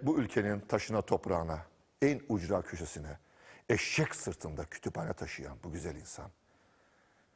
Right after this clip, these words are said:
emekliye ayrılıp ne yazık ki sevdiği kitaplardan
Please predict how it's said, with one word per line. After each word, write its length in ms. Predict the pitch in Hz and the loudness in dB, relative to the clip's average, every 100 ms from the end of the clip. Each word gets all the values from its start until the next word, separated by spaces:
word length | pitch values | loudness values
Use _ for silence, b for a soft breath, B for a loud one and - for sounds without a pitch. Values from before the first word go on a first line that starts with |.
| b b b b b b b b b | b b b b b b b b b
emekliye 460 | 120 117 110 110 92 - | 6 6 6 4 4 2
ayrılıp 360 | 92 82 80 90 B B B B B B B B B B _ _ _ _ _ _ _ _ _ _ _ _ - - - - - - _ _ _ - | 0 2 -4 -6 B B B B B B B B B B _ _ _ _ _ _ _ _ _ _ _ _ -20 -20 -20 -20 -20 -20 _ _ _ -2
ne 60 | 107 | 4
yazık 340 | 95 - - | 4 2 -6
ki 180 | 90 76 b b b | -6 -6 b b b
sevdiği 360 | - 110 92 95 | -2 0 2 -2
kitaplardan 580 | - 87 87 76 73 | 0 -2 0 -4 -6